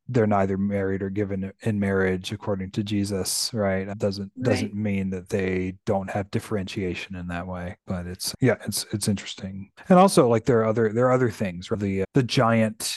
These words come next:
Speaker 1: in the cave who's a shepherd and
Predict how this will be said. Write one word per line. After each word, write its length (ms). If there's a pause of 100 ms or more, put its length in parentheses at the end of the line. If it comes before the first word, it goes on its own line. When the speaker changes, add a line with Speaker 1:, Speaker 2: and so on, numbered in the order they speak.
(120)
Speaker 1:
in 140
the 80
cave 880
who's 160
a 60
shepherd 840 (840)
and 540